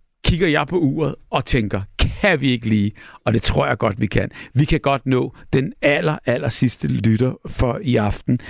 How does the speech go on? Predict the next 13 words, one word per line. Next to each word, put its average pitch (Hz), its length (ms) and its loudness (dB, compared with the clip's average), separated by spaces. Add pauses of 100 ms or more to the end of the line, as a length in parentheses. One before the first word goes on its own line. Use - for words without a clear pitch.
(220)
Det 151 100 4 (140)
er 269 220 4
Erik. 220 300 -2 (320)
Erik, 208 360 2
der - 60 0
har 151 180 0
ringet 139 320 2
ind. 135 180 0 (340)
Og, 143 280 0
og, 123 420 4
øh, 113 180 0 (100)
Erik, 185 460 2 (200)
han 135 340 -2